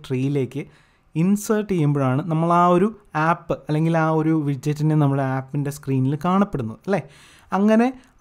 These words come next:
ആ ഒരു widget-ിനെ ഇൻസേർട്ട് ചെയ്തതിന് ശേഷം ആദ്യം സംഭവിക്കേണ്ട കാര്യം എന്താണെന്ന് വെച്ച് കഴിഞ്ഞാൽ ആ widget-ിൻ്റെ സ്റ്റേറ്റിനെ ക്രിയേറ്റ് ചെയ്യുക എന്നുള്ളതാണ്. ഓക്കെ, ആ സ്റ്റേറ്റിനകത്ത് നിന്നിട്ട് വീണ്ടും നമ്മൾ ബിൽഡ് ഫംഗ്ഷൻ വിളിക്കുമ്പോഴാണ്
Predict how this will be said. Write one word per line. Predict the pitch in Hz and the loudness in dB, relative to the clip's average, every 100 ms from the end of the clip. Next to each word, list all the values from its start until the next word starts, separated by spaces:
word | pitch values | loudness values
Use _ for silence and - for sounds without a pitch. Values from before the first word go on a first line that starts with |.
| - | -4
ആ | 226 | 0
ഒരു | 269 262 247 | 2 2 0
widget-ിനെ | 214 165 147 175 175 208 220 | -2 -2 -2 -4 0 0 2
ഇൻസേർട്ട് | 190 156 - 190 202 | 2 0 -2 -2 0
ചെയ്തതിന് | 196 180 | 0 0
ശേഷം | 165 147 147 165 135 | 0 -2 0 0 0
ആദ്യം | 131 147 185 196 226 | -2 0 0 0 0
സംഭവിക്കേണ്ട | 175 165 160 160 160 | 2 2 0 0 -2
കാര്യം | 147 131 123 151 - - _ 135 | -4 -4 -4 -4 -8 -20 _ -4
എന്താണെന്ന് | 139 143 135 | 0 0 0
വെച്ച് | 120 | -2
കഴിഞ്ഞാൽ | 127 123 160 147 | -4 -6 -6 -6
ആ | 147 156 | -4 -2
widget-ിൻ്റെ | 143 123 117 127 127 113 - - | -2 -4 -6 -6 -6 -6 -10 -20
സ്റ്റേറ്റിനെ | - - 147 156 202 - 220 214 | -20 -8 -2 0 0 0 4 4
ക്രിയേറ്റ് | 208 147 139 131 | 4 0 0 0
ചെയ്യുക | 127 127 | -4 -4
എന്നുള്ളതാണ്. | 120 120 110 - - | -4 -8 -10 -16 -14
ഓക്കെ, | 147 196 147 - - _ 147 | -4 -2 -2 -6 -20 _ -2
ആ | 170 | 0
സ്റ്റേറ്റിനകത്ത് | 202 - - 175 202 - 262 208 214 214 254 | 0 -6 -2 -2 0 2 4 4 2 0 2
നിന്നിട്ട് | 233 214 233 226 226 - - _ 151 | 4 4 2 0 -4 -4 -20 _ 0
വീണ്ടും | 165 196 208 247 | 4 6 6 6
നമ്മൾ | 196 185 | 4 2
ബിൽഡ് | 185 160 160 202 247 | 2 2 2 2 0
ഫംഗ്ഷൻ | 254 190 - 185 | 0 -2 0 0
വിളിക്കുമ്പോഴാണ് | 156 143 151 147 139 147 | 0 -2 -2 -2 0 -2